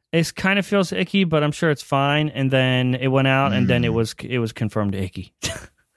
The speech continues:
Speaker 2: Yeah, I probably should have watched the whole episode back because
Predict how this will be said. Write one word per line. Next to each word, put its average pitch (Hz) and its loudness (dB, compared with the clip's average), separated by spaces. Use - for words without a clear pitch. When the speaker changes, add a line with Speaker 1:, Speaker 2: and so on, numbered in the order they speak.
Speaker 2:
Yeah, 147 2
I 135 0
probably 165 0
should 147 2
have 101 4
watched 85 0
the 95 0
whole 95 0
episode 92 0
back 120 -2
because 85 -2